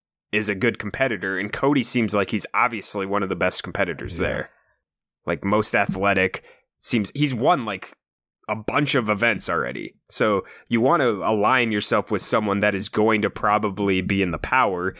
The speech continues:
Speaker 1: You don't want to be against them like Janelle and Kaser were,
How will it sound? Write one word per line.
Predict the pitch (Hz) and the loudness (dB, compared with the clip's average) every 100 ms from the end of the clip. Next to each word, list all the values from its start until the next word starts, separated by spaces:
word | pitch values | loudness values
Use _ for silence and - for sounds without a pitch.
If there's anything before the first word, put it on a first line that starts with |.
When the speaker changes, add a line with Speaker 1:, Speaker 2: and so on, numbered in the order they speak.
| - | -6
Speaker 1:
You | 110 | 0
don't | 117 | 2
want | 113 | 2
to | 107 | 2
be | 104 | 2
against | 87 104 107 127 - - | 0 0 2 2 2 0
them | 95 95 101 - 98 | -2 0 -2 -6 -2
like | 98 | -2
Janelle | 98 98 110 104 | 0 2 2 2
and | 92 | 0
Kaser | 127 165 - 82 | 0 2 0 0
were, | 73 98 131 | 0 0 -2